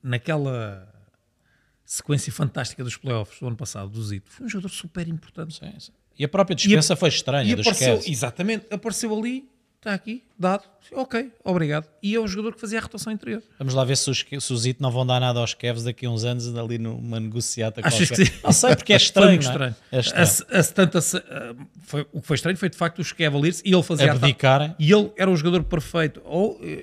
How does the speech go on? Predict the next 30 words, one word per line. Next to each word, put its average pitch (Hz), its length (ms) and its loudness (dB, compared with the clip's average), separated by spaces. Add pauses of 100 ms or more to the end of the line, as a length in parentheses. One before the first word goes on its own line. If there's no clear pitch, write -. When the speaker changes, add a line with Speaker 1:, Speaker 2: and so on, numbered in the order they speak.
Speaker 1:
eu 170 140 -10
não 202 80 -2
sei - 140 -8
se - 80 -8
houve 175 100 -4
ali 170 80 -2
algum 156 220 0
problema 147 280 -2
de 127 80 -4
balneário, 127 400 -2
porque - 200 -14 (480)
até 240 240 2
pelas 233 200 -2
suas 208 180 0
características, 170 640 -2 (180)
ele 196 140 4
fazia 180 280 0
a 175 40 -2
rotação 156 360 -6
tanto 165 220 -2
com 170 120 -2
o - 20 4
Mobley 139 340 2
como 139 340 -2
com - 140 -8
o, 120 680 -6
com - 140 -6
o 147 100 2
Jared 143 240 2
Allen, 147 240 -2